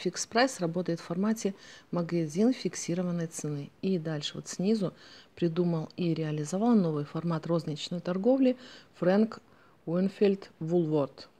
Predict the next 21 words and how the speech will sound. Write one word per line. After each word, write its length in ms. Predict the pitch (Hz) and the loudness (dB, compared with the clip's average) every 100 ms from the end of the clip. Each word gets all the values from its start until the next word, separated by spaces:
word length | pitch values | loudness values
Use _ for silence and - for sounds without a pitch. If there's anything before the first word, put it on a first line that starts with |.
| - | -10
открыв 380 | 160 - 226 226 | -10 -2 -2 -2
в 40 | |
тысяча 500 | - 214 190 - 156 | -2 -2 -2 -2 -2
восемьсот 480 | 165 - 165 165 160 | -2 -2 -2 -2 0
семьдесят 520 | - 165 151 - 151 | -2 -2 -2 -6 -4
девятом 460 | 151 160 147 143 151 | 0 0 0 -4 -2
году 220 | 156 - | -4 -4
в 60 | |
С 20 | - | -2
Ш 180 | 240 | 0
А 40 | 247 | 0
первый 340 | - 233 220 | 2 2 4
магазин 520 | 175 156 165 160 208 220 - - - | 2 2 0 2 0 0 -8 -20 -20
с 60 | - | 2
широким 380 | 220 262 262 226 | 4 6 6 4
ассортиментом 800 | 208 180 170 - 180 190 190 170 | 4 0 -2 0 2 2 0 -4
товаров 500 | - 165 185 190 170 | -4 0 2 0 0
для 160 | 170 | 0
личного 400 | 160 190 - 165 | 2 2 0 -2
домашнего 500 | 156 165 170 - 160 | 0 0 0 -4 -8
пользования, 920 | 160 220 214 202 202 190 - 190 185 | 0 2 4 4 2 0 -2 0 0